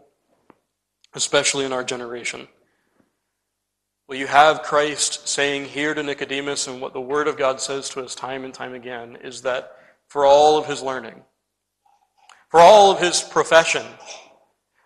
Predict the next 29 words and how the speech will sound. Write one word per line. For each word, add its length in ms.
uh, 200
for 140
all 380
of 120
those 500
elements 600
of 140
truth 600
that 180
Nicodemus 680
held, 720
because 600
he 200
was 460
not 340
born 320
again, 460
he 160
did 280
not 280
see 200
aright. 440
Friend, 300
as 240
Christ 680
says, 340
there 160
are 220
those 800